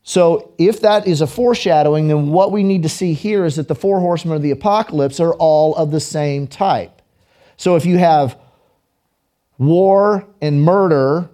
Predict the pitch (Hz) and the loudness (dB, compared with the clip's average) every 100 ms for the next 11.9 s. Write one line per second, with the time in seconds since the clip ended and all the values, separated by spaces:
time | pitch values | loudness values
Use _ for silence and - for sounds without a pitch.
0 | _ _ 143 139 151 170 165 139 117 120 | _ _ -4 0 0 0 0 0 0 -2
1 | 131 131 143 147 135 - 185 180 196 202 | -6 -6 -2 0 -2 -2 0 0 0 -2
2 | 214 233 220 _ _ _ _ _ _ _ | -4 -8 -10 _ _ _ _ _ _ _
3 | _ _ _ _ _ _ _ _ _ _ | _ _ _ _ _ _ _ _ _ _
4 | 160 156 151 143 139 - 202 208 190 147 | -2 -2 0 -2 -4 -2 0 2 2 0
5 | 143 156 156 - _ _ _ 160 151 147 | -2 -4 -8 -18 _ _ _ -2 0 -2
6 | 151 - - _ _ _ _ _ - 151 | -4 -18 -20 _ _ _ _ _ -6 0
7 | 156 147 131 117 143 202 208 175 143 139 | 2 2 2 2 2 2 0 0 0 -2
8 | 139 147 156 156 160 160 147 120 - 196 | -4 -4 -2 -4 -2 -2 -2 -4 0 2
9 | 190 160 170 - - - - _ _ 143 | 2 2 -2 -8 -20 -20 -20 _ _ -4
10 | 139 127 208 214 160 143 139 143 135 120 | -2 0 0 2 2 0 -2 -4 -4 -6
11 | 127 127 123 - 120 107 110 110 | -4 -4 -6 -10 -10 -8 -8 -8